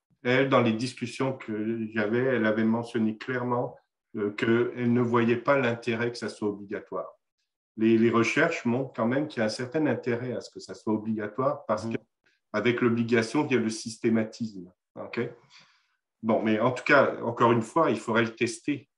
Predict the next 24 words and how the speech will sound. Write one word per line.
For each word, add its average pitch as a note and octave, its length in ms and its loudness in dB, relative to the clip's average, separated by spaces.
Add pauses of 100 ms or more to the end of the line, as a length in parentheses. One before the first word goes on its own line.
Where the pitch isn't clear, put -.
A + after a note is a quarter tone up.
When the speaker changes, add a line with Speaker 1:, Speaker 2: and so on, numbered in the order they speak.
(100)
Speaker 1:
tu B2+ 220 2
sais, G#2 60 -2
euh, F#2+ 280 -8
pour, - 200 -8
pour G#2+ 160 -4
vraiment A2 320 4
s'en, G2 320 -6
s'en G#2+ 220 -4
rendre G2+ 260 -8
compte. F2+ 280 -12
Donc, G2+ 280 -6
à A#2 60 2
votre B2 380 0
ré-, A#2 380 2
euh, G#2 300 -8
en A2 100 -2
réponse B2 400 0
à A#2+ 80 4
votre G#2 200 -4
question, B2+ 360 -2
je D3+ 80 -10
vous A#2 80 -4
dirais A2 340 -2
que, A2+ 220 -4